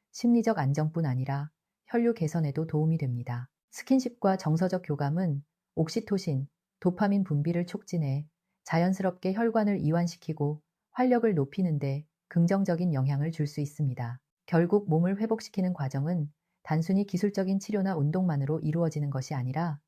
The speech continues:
생활 습관 전체를 아우르는 균형 잡힌 접근이 중요합니다.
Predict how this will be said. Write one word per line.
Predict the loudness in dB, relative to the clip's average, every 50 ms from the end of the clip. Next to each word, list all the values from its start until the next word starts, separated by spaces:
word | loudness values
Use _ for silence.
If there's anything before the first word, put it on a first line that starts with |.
| _ _ _ _ _ _ _ _
생활 | -2 0 2 2 2
습관 | 0 -4 -4 -2 0 0 0
전체를 | 0 0 -2 -2 -2 -2 -2 -2 -2 0
아우르는 | -2 0 0 0 0 -2 -2 -4 -4
균형 | -2 0 0 2 2 0
잡힌 | -2 -4 -4 -2 -4 -4 -2
접근이 | -4 -6 -8 -4 -2 -2 -2 -2 -2
중요합니다. | -4 -2 0 0 0 0 -2 -2 -4 -6 -6 -8 -8 -10